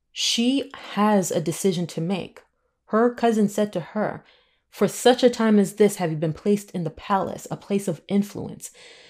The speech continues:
So she has to make a decision. Am I going to take on this call of intercession to stand in the gap for my people, for their future? And what's beautiful is when we talk about intercession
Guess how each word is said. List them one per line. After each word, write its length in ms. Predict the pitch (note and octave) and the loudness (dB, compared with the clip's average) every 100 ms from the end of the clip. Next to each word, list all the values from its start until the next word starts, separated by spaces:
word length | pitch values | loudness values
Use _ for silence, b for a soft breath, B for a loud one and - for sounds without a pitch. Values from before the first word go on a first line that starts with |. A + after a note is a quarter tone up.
| B | B
So 180 | B A#3 | B 4
she 200 | G#3+ C4+ | 6 4
has 140 | C#4+ D#4 | 4 4
to 80 | C#4+ | 4
make 180 | C#4 | 4
a 40 | C4+ | 4
decision. 440 | A#3+ A#3+ C4+ G3 - | 2 2 0 0 2
Am 180 | B3+ D4 | 2 4
I 120 | C#4 | 2
going 260 | A3+ A#3+ A#3 | 6 6 6
to 120 | G#3 | 0
take 380 | - - A#3+ A#3+ | -4 0 2 2
on 180 | G#3+ G#3+ | 0 2
this 180 | G3 - | 2 -2
call 360 | - G#3+ G#3 | -6 -2 0
of 100 | F#3 | 0
intercession 800 | - G3 G3+ D#3+ - - - - - B B B | -2 -4 -4 -6 -8 -10 -10 -14 -16 B B B
to 100 | - | -4
stand 440 | F#3+ - - A3+ B3 | -4 0 2 4 4
in 80 | B3+ | 4
the 80 | |
gap 340 | A#3+ A3+ G#3+ - | 2 0 -2 -6
for 300 | - G#3 A#3+ | -2 2 4
my 260 | G#3 G#3 | 4 2
people, 460 | G#3 - A3+ E3 D3+ | -2 -4 -6 -6 -8
for 260 | - A3 A3+ | -2 0 2
their 220 | G#3+ G#3 | 2 2
future? 640 | - A3 A#3+ A#3+ - - _ _ _ _ _ _ _ _ _ _ _ - | -2 -4 -4 -4 -10 -12 _ _ _ _ _ _ _ _ _ _ _ 2
And 140 | G3 | 4
what's 160 | G3 F#3+ | 4 2
beautiful 500 | E3 A3 C4 - F3+ | 2 4 4 2 0
is 640 | E3+ D#3+ D#3 D#3 D3 - - _ _ _ | 4 4 2 -4 -8 -16 -20 _ _ _
when 260 | F3+ F#3+ | 0 6
we 80 | G#3 | 6
talk 260 | G3+ G#3 G#3 | 6 2 0
about 220 | G3+ F3+ | 0 0
intercession 680 | G3+ G3+ - E3+ - C#3+ | -2 -2 -4 -4 -4 -6